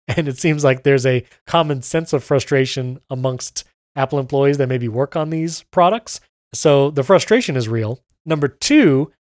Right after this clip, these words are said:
I think it's interesting that Tim Cook phrased it as most of the details of the recent Apple event were leaked. And this is after the Apple Watch leaks were incorrect about the Apple Watch redesign. The satellite feature for the iPhone thirteen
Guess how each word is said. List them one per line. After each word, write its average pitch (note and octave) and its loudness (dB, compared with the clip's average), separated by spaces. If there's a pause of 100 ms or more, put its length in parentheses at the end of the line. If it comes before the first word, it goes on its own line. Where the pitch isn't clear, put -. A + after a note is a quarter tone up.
I F#3+ -4
think G#3+ -2
it's F3 -4
interesting G3 -4
that D3+ -2
Tim F3 -4
Cook F3 -2
phrased D3 0
it C#3+ 4
as C3+ 0 (240)
most C#3+ 2
of F3 0
the D3 0
details C3 0 (100)
of C#3 0
the C3 -4 (200)
recent D#3+ -2
Apple C#3+ 0
event B2+ -4
were A#2+ -2
leaked. A2+ -6 (380)
And E3 -6
this C4+ 0
is A3 0
after F3+ 4
the C#3 2
Apple D#3+ 2
Watch C3 2
leaks C#3+ -2
were C3+ 0
incorrect C#3 -2
about B2+ 0
the B2+ -2
Apple C3+ 0
Watch C3 2
redesign. C3+ -2 (260)
The C#3 -2
satellite D3 2
feature D3+ -2
for C#3 -2
the C3 2
iPhone C3 -2
thirteen C#3 -4